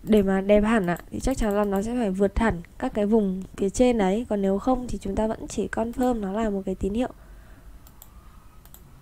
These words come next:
đánh trong biên này trước. Đó. Thì mọi người sẽ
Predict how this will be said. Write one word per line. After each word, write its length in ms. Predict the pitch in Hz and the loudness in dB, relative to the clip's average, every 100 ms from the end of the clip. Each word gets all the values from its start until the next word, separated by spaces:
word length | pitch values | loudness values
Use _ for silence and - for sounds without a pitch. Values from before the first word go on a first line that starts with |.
| - - - | -20 -14 -4
đánh 240 | 196 208 | -2 0
trong 240 | 226 247 240 | 0 0 6
biên 240 | 254 247 | 6 6
này 120 | 208 | 0
trước. 280 | 196 269 294 - - - - - - - | 2 2 0 -6 -20 -20 -20 -20 -16 -6
Đó. 300 | 185 196 254 - - - - - - - - - | -2 -2 -4 -12 -20 -20 -20 -18 -18 -20 -20 -12
Thì 140 | - 202 | -6 -4
mọi 140 | 196 | -2
người 180 | 208 202 | 2 2
sẽ 140 | 196 | 0